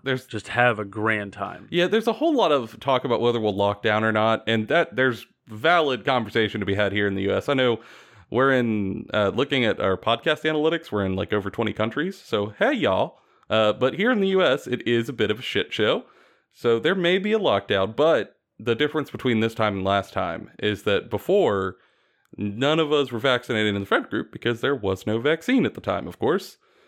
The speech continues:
Speaker 1: So we couldn't hang out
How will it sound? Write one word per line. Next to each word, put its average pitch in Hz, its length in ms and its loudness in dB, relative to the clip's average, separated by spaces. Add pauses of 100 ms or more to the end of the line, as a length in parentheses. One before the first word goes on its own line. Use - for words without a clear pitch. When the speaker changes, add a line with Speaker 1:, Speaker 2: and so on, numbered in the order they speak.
(220)
Speaker 1:
So 110 460 0 (100)
we 110 220 -2
couldn't 127 300 -4
hang 110 280 0
out 139 540 0